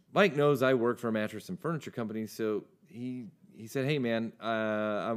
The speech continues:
I wanna buy Dan a mattress." And in Mike's own words, he's like, "I don't wanna do this 'cause I pity him. I just know he's like my family, and he needs family. And this emotion's really coming from somewhere else."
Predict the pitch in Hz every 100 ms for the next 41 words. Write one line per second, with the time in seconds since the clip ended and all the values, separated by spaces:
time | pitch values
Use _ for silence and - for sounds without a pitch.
0 | 110 120 123 104 107 98 98 90 80 -
1 | - - - _ _ _ _ _ _ _
2 | - 98 101 98 95 101 101 107 104 110
3 | 101 98 101 90 90 104 110 123 123 113
4 | 113 104 - _ _ 104 98 - 101 90
5 | 90 85 98 98 98 - 113 107 104 98
6 | - 101 107 98 113 - 104 - 104 101
7 | 98 95 92 - _ _ 92 98 98 92
8 | 107 110 101 - 95 87 87 85 85 _
9 | _ _ _ _ - 123 135 127 120 113
10 | 95 82 110 110 87 _ 117 104 92 -
11 | 82 - 90 80 69 60 - -